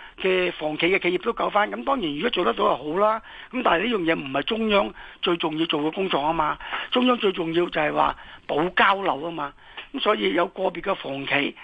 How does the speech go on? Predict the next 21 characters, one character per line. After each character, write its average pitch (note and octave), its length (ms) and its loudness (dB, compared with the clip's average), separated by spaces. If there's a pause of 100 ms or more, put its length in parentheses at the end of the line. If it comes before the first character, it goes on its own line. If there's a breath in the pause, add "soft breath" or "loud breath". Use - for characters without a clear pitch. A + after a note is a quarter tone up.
(200 loud breath)
因 A#3 140 0
為 E3+ 120 4
佢 E3+ 140 2
自 E3 120 -12
己 E3 200 2
債 D#3 220 2
券 E3 160 -8
息 - 100 -6
率 F3+ 220 -2 (440 loud breath)
俾 F3 160 2
唔 F#3 180 -4
起， E3 380 0
而 C#3+ 280 -4
令 D3 200 2
到 E3 140 4
個 E3+ 100 2
股 E3+ 220 -6
價 D#3+ 220 4 (280 loud breath)
下 C3+ 240 0
滑 - 240 0
呢， F3+ 200 0